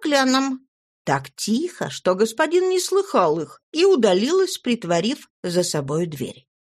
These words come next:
Человек преклонного возраста с пушистыми седыми бровями, которые, казалось, тоже тикали в ответ на вспышки огня,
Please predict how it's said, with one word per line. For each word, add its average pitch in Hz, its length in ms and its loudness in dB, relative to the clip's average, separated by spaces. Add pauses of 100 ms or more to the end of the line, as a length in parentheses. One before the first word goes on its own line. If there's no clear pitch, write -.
(140)
Человек 370 460 2
преклонного 254 600 2
возраста 208 680 -4
с - 100 -12
пушистыми 226 720 -2
седыми 220 380 2
бровями, 160 880 0
которые, 147 400 0
казалось, 160 640 0
тоже 214 360 4
тикали 185 420 -2
в 170 80 -2
ответ 180 320 -2
на 180 140 -2
вспышки - 540 -6
огня, 175 480 -2